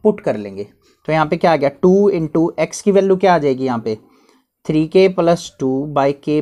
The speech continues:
प्लस वन, प्लस में वाई की वैल्यू क्या है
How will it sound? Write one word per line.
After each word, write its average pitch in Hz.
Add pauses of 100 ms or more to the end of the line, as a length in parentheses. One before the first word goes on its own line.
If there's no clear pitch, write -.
प्लस 123 (560)
वन, 101 (960)
प्लस 147
में 131
वाई 156
की 202
वैल्यू 202
क्या 185
है 131